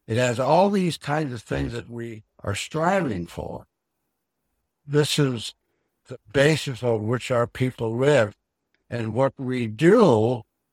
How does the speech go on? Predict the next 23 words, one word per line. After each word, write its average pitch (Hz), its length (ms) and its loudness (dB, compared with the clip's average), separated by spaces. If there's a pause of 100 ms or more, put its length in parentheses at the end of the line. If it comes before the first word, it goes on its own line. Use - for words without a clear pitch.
(160)
uh, 127 100 4
we 151 200 2
never 190 300 2
plan. 156 520 -4 (1400)
We 117 100 0
don't 175 240 2
plan 170 300 -2
for 160 180 -6
the 139 100 -2
future. 160 600 -2 (680)
We 117 80 -2
don't 185 220 2
plan 160 360 -2
for 123 280 -2
where 143 460 2
we're 123 180 0
gonna 127 200 0
get 123 200 2
our 117 160 2
food 117 600 0
the 113 100 -8
next 107 440 -8
day. 85 360 -4